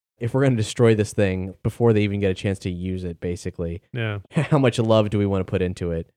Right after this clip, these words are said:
Speaker 2: I think there's a, a couple things you could do, too. I mean, I don't know how we're planning to destroy it, but
Speaker 1: We don't either.
Speaker 2: So you, you could pick sort of key components of it and then repurpose them, right? So
Speaker 1: Mm-hmm.
Speaker 2: you've got Alex Murphy and you've got RoboCop, you know what I mean? And you've got, like, the jawline is still there, like, you know, he's got, like, the,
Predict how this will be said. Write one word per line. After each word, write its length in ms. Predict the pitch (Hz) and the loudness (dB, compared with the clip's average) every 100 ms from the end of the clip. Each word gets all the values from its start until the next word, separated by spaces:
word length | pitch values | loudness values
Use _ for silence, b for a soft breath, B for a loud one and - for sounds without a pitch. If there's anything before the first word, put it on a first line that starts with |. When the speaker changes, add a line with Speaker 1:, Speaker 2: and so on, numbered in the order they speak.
| - | -4
Speaker 2:
I 140 | 165 | -2
think 320 | 165 226 226 | 2 0 0
there's 340 | 185 170 151 - | 0 2 0 -4
a, 160 | 185 180 | -10 -8
a 120 | 170 | -6
couple 240 | 131 175 160 | -2 -2 -2
things 260 | 139 127 | -2 -2
you 60 | 120 | -4
could 140 | 123 107 | -6 -4
do, 160 | 104 | -6
too. 480 | - 147 120 107 104 _ _ - | -6 -4 -2 -2 -6 _ _ -2
I 60 | |
mean, 100 | 123 | 0
I 80 | 135 | 2
don't 140 | 147 | 0
know 200 | 127 131 | 0 -2
how 280 | 120 127 123 | -2 -2 -2
we're 140 | 117 110 | -2 -4
planning 300 | 123 120 117 | -4 -4 -4
to 120 | 113 | -6
destroy 600 | 107 95 - 175 165 117 | -10 -10 -6 -2 0 0
it, 80 | 113 | -2
but 80 | 120 | 0
Speaker 1:
We 80 | 110 | 0
don't 160 | 101 | 2
either. 260 | 95 87 85 _ | 0 -4 -10 _
Speaker 2:
So 160 | - 196 | 4 4
you, 160 | 196 214 | 4 0
you 220 | 226 208 | -2 0
could 160 | 202 | 0
pick 200 | 208 208 | 2 0
sort 200 | 202 180 | 2 2
of 260 | 156 123 - _ _ | 2 0 -8 _ _
key 200 | 185 165 | 2 4
components 500 | 143 123 131 143 135 | 4 4 4 4 4
of 160 | 156 | 2
it 220 | 160 - - | 2 0 0
and 140 | 123 | 2
then 140 | 120 117 | 2 2
repurpose 480 | 113 120 120 147 | 2 0 -2 -4
them, 180 | 170 165 | -2 0
right? 200 | 160 175 | 0 -2
So 100 | - | -2
Speaker 1:
Mm-hmm. 140 | 143 123 | 2 2
Speaker 2:
you've 100 | 110 | 2
got 120 | 127 | 0
Alex 280 | 123 123 - | 0 -2 0
Murphy 240 | 123 120 | -2 0
and 60 | 120 | -2
you've 80 | 110 | 0
got 160 | 113 | -2
RoboCop, 540 | 110 113 107 117 107 117 - | 0 -2 -2 -4 -6 -8 -6
you 100 | 123 | -2
know 80 | 117 | 0
what 80 | |
I 40 | 113 | 0
mean? 280 | 117 117 - | 0 -2 -2
And 140 | 120 113 | -4 -4
you've 160 | 104 | -4
got, 260 | 123 113 113 | -2 -2 -2
like, 220 | 120 107 | -6 -4
the 80 | 113 | -4
jawline 500 | 107 120 117 117 113 | -2 0 0 0 -2
is 80 | 107 | -4
still 220 | 127 113 | -4 -2
there, 420 | 113 110 110 110 | -2 -2 -2 -2
like, 240 | 107 107 104 | -4 -8 -10
you 400 | - - 135 113 | -16 -12 -6 -4
know, 100 | 110 | -2
he's 160 | 117 | -2
got, 140 | 117 113 | -2 -2
like, 180 | 113 123 | -4 -6
the, 380 | 123 123 - | -10 -8 -8